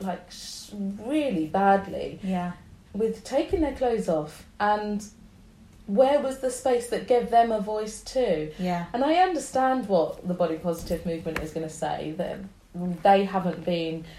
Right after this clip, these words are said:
Speaker 1: discriminated against due to their size, and that's true.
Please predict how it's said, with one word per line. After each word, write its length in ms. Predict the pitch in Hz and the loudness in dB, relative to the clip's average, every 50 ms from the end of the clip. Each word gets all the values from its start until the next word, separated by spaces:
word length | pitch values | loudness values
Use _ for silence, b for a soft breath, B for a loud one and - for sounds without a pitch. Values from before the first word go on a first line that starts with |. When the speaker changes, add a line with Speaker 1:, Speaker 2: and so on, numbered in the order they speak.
| B B - | B B -6
Speaker 1:
discriminated 720 | 196 185 - - 196 190 190 175 160 156 156 156 - 175 | -6 -6 -4 -2 0 2 2 2 2 0 -2 -4 -4 -4
against 520 | 170 165 160 156 143 135 135 - - - - | -4 -2 -2 -2 -4 -4 -8 -12 -12 -10 -4
due 180 | 190 190 185 | -4 -4 -4
to 120 | 180 - 175 | -4 -4 -2
their 140 | 170 165 165 | -2 -2 -2
size, 500 | 160 - - 151 151 151 151 156 - 196 | -4 -6 -6 -4 -4 -2 -4 -4 -6 -6
and 120 | 214 226 | -4 -4
that's 280 | 247 240 240 - - - | -4 -4 -4 -8 -12 -12
true. 540 | - - 254 254 247 202 165 151 151 151 | -8 -2 0 2 2 2 0 -2 -4 -8